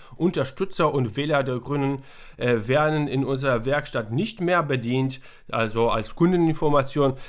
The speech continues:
Äh, prasa pisze tutaj o takim zakładzie lakierniczo-blacharskim w Mecklenburgii Pomorzu Przednim, którzy zrobili takie, taką wywieszkę,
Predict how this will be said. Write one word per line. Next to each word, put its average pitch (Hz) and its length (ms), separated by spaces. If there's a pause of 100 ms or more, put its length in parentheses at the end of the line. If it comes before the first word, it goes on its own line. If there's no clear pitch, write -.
(160)
Äh, 131 100
prasa 160 360
pisze 170 240
tutaj 151 220
o 135 160
takim 131 420
zakładzie 135 640
lakierniczo-blacharskim 131 1400
w 131 40
Mecklenburgii 127 580
Pomorzu 117 380
Przednim, 147 400
którzy 113 340 (460)
zrobili 117 340
takie, 107 520
taką 104 280
wywieszkę, 143 500